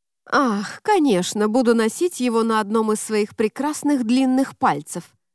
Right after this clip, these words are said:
согласилась Маха, закатывая глаза и шлепая по песку плавниками. Но все равно подползла к кольцу, взяла его в рот и засунула за щеку.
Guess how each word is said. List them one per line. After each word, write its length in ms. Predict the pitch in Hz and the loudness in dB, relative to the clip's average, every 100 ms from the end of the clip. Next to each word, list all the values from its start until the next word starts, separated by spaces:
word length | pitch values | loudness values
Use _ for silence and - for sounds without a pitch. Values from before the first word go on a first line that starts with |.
| _ | _
согласилась 760 | - 240 202 202 - 202 196 - | -4 -2 0 0 -2 -4 -4 -2
Маха, 380 | 214 254 - 185 | -2 -2 -4 -4
закатывая 580 | 202 - 190 190 190 | -2 -4 -6 -4 -2
глаза 500 | 180 190 202 185 240 247 _ _ | -2 -2 -2 -2 -4 -6 _ _
и 100 | 254 | -4
шлепая 460 | 269 - 311 - 247 | -2 -2 -2 0 0
по 140 | - | 0
песку 360 | 233 254 - 254 | -2 -2 -2 -4
плавниками. 840 | - 240 240 254 - 175 156 160 - _ _ _ | -2 0 0 -2 -4 -6 -6 -10 -16 _ _ _
Но 220 | 233 226 202 | 0 0 0
все 220 | - 190 | -4 -2
равно 380 | 190 185 202 247 | 0 0 -2 -4
подползла 600 | 190 - 180 175 180 180 | -8 -4 -4 -4 -6 -8
к 60 | |
кольцу, 500 | - 180 170 - 240 - _ _ | -6 -8 -8 -8 -8 -10 _ _
взяла 380 | 220 214 247 214 | 0 2 2 0
его 260 | 180 170 190 | -2 -2 -2
в 80 | |
рот 320 | 180 202 233 _ _ _ | -2 -4 -8 _ _ _
и 80 | 233 | -2
засунула 720 | 214 220 - 226 214 220 214 | 0 -2 -2 0 0 0 0
за 160 | 208 240 | -2 -6
щеку. 460 | - 165 - 160 | -6 -8 -10 -14